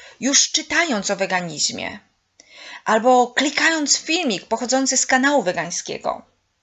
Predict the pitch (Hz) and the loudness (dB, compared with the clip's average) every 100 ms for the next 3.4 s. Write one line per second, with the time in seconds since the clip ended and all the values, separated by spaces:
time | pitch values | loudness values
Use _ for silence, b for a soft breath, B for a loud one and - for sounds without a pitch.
0 | _ - - 370 - 339 311 311 220 220 | _ -10 -2 0 2 0 0 0 0 0
1 | 220 240 240 220 214 220 - 214 208 214 | 2 2 4 2 0 -2 -2 -2 0 0
2 | 208 196 190 196 - - - 180 175 - | 0 0 0 2 0 -2 -10 -6 -6 -4
3 | 180 185 185 | -2 -2 -4